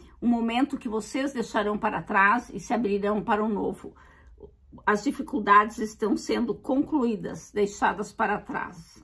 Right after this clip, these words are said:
ok? Então, a Cigana Cristal também mostrou desse crescer espiritual junto.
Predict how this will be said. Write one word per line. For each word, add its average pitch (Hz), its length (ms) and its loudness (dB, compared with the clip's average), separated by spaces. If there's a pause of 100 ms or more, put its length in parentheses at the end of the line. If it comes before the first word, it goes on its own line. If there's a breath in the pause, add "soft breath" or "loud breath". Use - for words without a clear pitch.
ok? 247 560 -4 (560 loud breath)
Então, 262 580 4 (760 soft breath)
a 220 640 4
Cigana 220 400 -2
Cristal 285 720 2
também 269 400 4
mostrou 240 640 0 (220 loud breath)
desse 226 300 -2
crescer 247 840 0
espiritual 214 800 0
junto. 202 560 -6